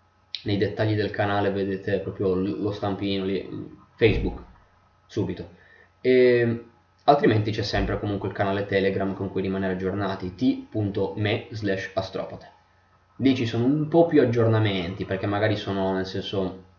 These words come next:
cose che magari non hanno bisogno di un loro post su Facebook, ma sono magari piccoli aggiornamenti su come stanno andando certe cose, a volte anche robe che,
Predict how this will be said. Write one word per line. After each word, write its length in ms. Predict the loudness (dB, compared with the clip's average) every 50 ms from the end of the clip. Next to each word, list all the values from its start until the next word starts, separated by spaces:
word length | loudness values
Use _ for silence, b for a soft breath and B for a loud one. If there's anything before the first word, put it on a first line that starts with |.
| _ _ _ _
cose 320 | _ 0 2 4 4 4 4
che 60 | 4
magari 260 | 4 4 4 4 4
non 180 | 4 2 2 2
hanno 180 | 2 2 2
bisogno 500 | 2 0 -2 4 4 6 6 6 4 2
di 100 | 2 0
un 160 | 0 0 0 0
loro 320 | 2 4 4 4 4 2
post 400 | 2 -2 -2 -2 -2 -10 -12 -12
su 140 | -12 -12 -12
Facebook, 600 | -6 -6 -6 -6 -6 -10 -8 -8 -8 -8 -8 -16 B B B B B B
ma 140 | -2 0 0
sono 160 | 2 2 2
magari 260 | 2 4 2 2 0
piccoli 440 | -2 -4 -8 -10 -8 -4 -2 -2 -2
aggiornamenti 880 | -2 -2 -2 -2 -2 -2 0 -2 -2 -2 -2 -2 -2 -4 -4 -6 -6
su 340 | -6 -4 -4 -4 -4 -6 -10 -20 -20 -12
come 200 | _ -4 -2 -2
stanno 280 | -2 -4 -4 -4 -2 -2
andando 280 | -2 0 0 0 -2 -2
certe 360 | -2 -4 -6 -4 -6 -6 -2
cose, 920 | 2 2 4 4 4 2 2 0 0 -2 -2 0 0 0 0 0 -2 -4 B B B B
a 80 | -2 2
volte 220 | 4 4 6 6
anche 200 | 4 4 4 4
robe 260 | 4 4 4 4 2
che, 140 | 0 0 -4